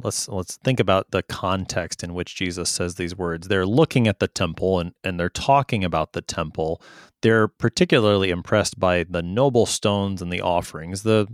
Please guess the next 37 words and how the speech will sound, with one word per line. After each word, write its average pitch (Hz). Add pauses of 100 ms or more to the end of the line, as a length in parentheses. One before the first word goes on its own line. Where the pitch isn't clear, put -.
(140)
the 107
temple, 113
as 92
I 101
understand 101
it, 90
was 95
a 98
very 151
impressive 85
structure, 85
architecturally 104
speaking, 95
visually 95
speaking, 87 (460)
let 123
alone 110
the 87
theological 95
significance 82
for -
the 82
people 85
of 82
Israel. 82 (440)
And 107
so 123
to -
marvel 104
at 87
this 90
building 92
is 82 (100)
not 170
really 90
that 85
surprising. 85